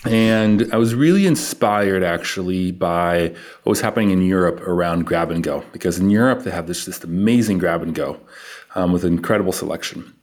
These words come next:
And so I launched this, this food company. And as we were scaling, and we were scaling pretty quickly, uh, discovered that,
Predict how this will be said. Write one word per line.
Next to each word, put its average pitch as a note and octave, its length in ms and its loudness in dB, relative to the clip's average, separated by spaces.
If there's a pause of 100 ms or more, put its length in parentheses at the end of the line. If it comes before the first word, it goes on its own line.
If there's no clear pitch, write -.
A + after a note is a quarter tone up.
(560)
And G2+ 160 2
so G#2 400 2
I G#2 80 0
launched B2 380 0
this, - 300 -4
this G#2 220 -6
food F#2+ 200 -2
company. G2+ 420 -2 (520)
And A2 840 4
as A2+ 200 2
we A#2+ 120 2
were A2+ 80 4
scaling, A2+ 560 2
and G2+ 120 4
we - 20 4
were F#2+ 100 2
scaling G2+ 420 0
pretty F#2 220 -2
quickly, F#2+ 540 -2 (380)
uh, F2+ 200 -2
discovered A2+ 800 0
that, A2 420 -2